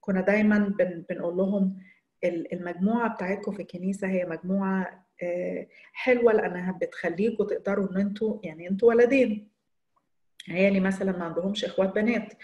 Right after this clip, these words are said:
فحلو ان هم يبقوا في مجموعة ولاد وبنات ويعرفوا يتعاملوا مع البنات، بس بطريقة صح، بطريقة ان هي صداقة مش اكتر من كده،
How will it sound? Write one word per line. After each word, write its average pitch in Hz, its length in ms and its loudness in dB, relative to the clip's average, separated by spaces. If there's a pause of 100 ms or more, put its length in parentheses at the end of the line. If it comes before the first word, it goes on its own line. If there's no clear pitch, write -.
(260)
فحلو 247 440 6
ان 214 80 6
هم 226 280 4
يبقوا 214 400 4
في - 120 -2
مجموعة 208 600 4
ولاد 208 220 4
وبنات 196 580 0
ويعرفوا 185 1000 2
يتعاملوا 220 320 -2
مع 196 120 2
البنات، 190 400 2 (300)
بس 202 160 0
بطريقة 202 600 2
صح، - 540 -2 (340)
بطريقة 185 460 2
ان 185 40 -2
هي 196 220 2
صداقة 214 580 2
مش 190 120 -2
اكتر - 380 -4
من 165 120 -10
كده، 262 360 2